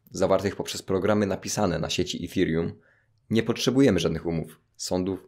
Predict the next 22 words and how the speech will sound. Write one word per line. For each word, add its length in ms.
ani 260
nikogo, 680
kto 160
by 100
to 100
kontrolował. 800
Wszystko 320
jest 120
kontrolowane 580
przez 200
kod 200
programu, 640
bez 260
żadnych 360
pośredników. 760
Jeśli 260
obie 200
strony 360
umowy 380
nie 140
wywiążą 460
się, 220